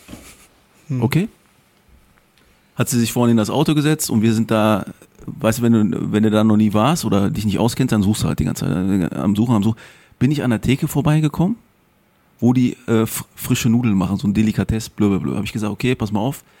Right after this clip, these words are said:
Speaker 2: ich kaufe jetzt mal eine Übermenge und wenn die lecker sind, sch-, bring ich die Peter mit als Geschenk.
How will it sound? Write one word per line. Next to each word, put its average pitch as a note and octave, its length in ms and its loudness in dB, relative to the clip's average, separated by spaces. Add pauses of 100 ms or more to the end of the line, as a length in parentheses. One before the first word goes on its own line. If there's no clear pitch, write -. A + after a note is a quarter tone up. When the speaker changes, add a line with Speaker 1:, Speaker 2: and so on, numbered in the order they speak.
(500)
Speaker 2:
ich - 120 -10
kaufe B2 240 0
jetzt - 140 -6
mal A2+ 180 -2 (140)
eine - 80 -4
Übermenge D3 640 0
und A2 140 0
wenn A2+ 120 4
die A2 80 4
lecker D3 300 0
sind, D#3 360 -2 (260)
sch-, - 180 -18
bring A#2 180 2
ich - 80 -2
die - 100 -2
Peter A#2 260 0
mit A2 200 0
als F#2+ 180 -4
Geschenk. F#2+ 420 -2